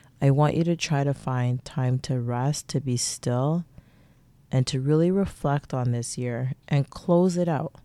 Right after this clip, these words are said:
Just give it a good old goodbye. And as you embark on this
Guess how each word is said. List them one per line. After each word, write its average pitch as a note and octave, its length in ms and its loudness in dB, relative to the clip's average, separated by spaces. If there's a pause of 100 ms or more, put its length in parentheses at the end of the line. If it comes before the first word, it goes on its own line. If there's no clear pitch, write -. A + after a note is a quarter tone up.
(1300)
Just - 320 -6 (180)
give C#3+ 240 0
it D3 100 4
a C3+ 140 2 (180)
good C#3+ 220 2
old C3+ 380 2
goodbye. C3 520 -4 (2000)
And D3 120 2
as E3 200 4
you G#3 100 6
embark F3 560 2
on G3+ 160 2
this F3+ 380 0